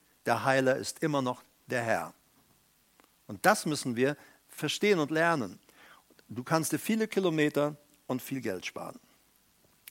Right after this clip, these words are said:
Damit sage ich nichts gegen solche Veranstaltungen,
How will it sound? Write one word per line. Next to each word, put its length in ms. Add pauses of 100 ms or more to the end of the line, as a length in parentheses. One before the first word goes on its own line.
(300)
Damit 260
sage 200
ich 140
nichts 260
gegen 240
solche 320
Veranstaltungen, 840